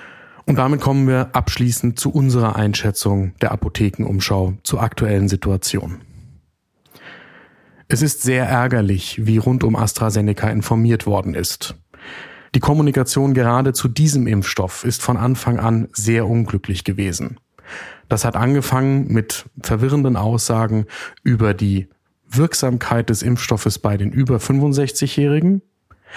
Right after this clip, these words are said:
Mittlerweile wissen wir, dass der Impfstoff bei der Personengruppe, für die er jetzt vorgesehen ist, eine gute Schutzwirkung vor sars cov zwei entwickelt.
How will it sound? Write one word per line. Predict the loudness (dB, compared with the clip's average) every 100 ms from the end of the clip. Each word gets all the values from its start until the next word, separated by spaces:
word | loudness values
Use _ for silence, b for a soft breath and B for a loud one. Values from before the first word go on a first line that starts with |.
| B B
Mittlerweile | 0 2 2 2 4 2 2
wissen | 0 0 0
wir, | 0 -2 -4 _ -4
dass | -2
der | 0 0
Impfstoff | 0 0 0 0 -2 -8 _
bei | -2 0 -2 0
der | 2 2
Personengruppe, | -2 -4 -4 0 2 2 0 -2 -2
für | -2 -2
die | -2
er | -2 0
jetzt | 0 -2 -4
vorgesehen | -2 0 0 0 0 0
ist, | 0 -2 -6 B B B
eine | -2 0
gute | 0 0 0 2
Schutzwirkung | 0 -2 -2 -2 0 0 -2
vor | -2 -2
sars | 0 -2 -2
cov | -4 -6
zwei | -4 -4 -2
entwickelt. | -4 -2 -2 -2 -8 -12